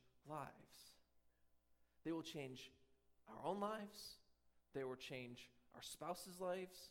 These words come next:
They will change our kids' lives. They will cha-, change our brothers' lives, our sisters' lives, co-workers' lives, enemies' lives. They will change lives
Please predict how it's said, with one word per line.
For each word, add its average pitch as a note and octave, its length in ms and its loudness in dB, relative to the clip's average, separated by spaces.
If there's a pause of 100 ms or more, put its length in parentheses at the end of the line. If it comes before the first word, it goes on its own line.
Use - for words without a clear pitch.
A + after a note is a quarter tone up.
(420)
They C3+ 80 6
will C3 120 4
change B2+ 360 -2 (220)
our - 80 -10 (100)
kids' F3+ 240 2
lives. D3+ 480 6 (220)
They C3 80 0
will A#2+ 100 -4
cha-, B2 380 -2 (140)
change C3 260 -2
our C3+ 80 -6
brothers' E3 400 6
lives, D3+ 400 8 (160)
our - 60 -10
sisters' D3+ 380 -2
lives, C3 360 6 (240)
co-workers' D#3 400 6
lives, B2 400 2 (920)
enemies' C#3+ 400 0
lives. B2 580 -6 (520)
They C#3 60 -2
will A#2+ 80 -2
change D3+ 280 -4
lives C3 220 -4